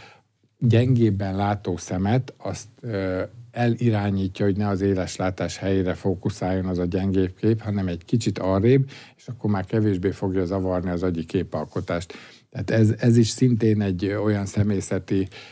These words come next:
ö, kategória, ami korrekciót igényel, ö,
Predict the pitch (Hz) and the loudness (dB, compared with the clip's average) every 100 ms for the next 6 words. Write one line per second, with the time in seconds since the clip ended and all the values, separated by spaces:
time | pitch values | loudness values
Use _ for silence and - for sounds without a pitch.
0 | - - 104 101 98 113 110 107 117 120 | -20 -12 -4 -4 -2 -2 0 0 2 2
1 | 123 117 107 104 95 95 - - - 110 | 2 2 2 0 -2 -4 -16 -20 -4 0
2 | 113 110 123 120 120 123 123 127 131 135 | 0 2 2 2 2 2 4 4 2 2
3 | 139 139 117 110 110 | 2 0 -2 0 2